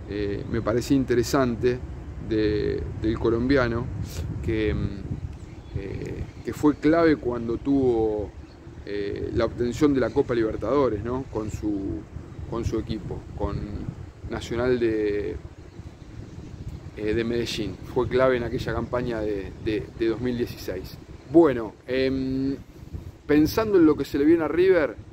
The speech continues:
eh, quiero contarles esto. Felipe Peña terminó ayer con una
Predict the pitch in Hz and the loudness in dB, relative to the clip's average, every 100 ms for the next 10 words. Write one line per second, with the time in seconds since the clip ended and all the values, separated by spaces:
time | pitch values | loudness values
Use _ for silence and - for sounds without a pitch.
0 | - 117 117 117 117 113 - 151 139 139 | -10 -4 0 0 0 -2 2 4 4 2
1 | 147 147 127 131 - 110 - 135 151 156 | 4 2 2 0 -2 -6 0 2 4 2
2 | 147 165 170 135 120 127 139 131 147 139 | 2 2 4 2 0 0 -2 0 0 2
3 | 123 131 135 123 117 | 0 2 0 0 -2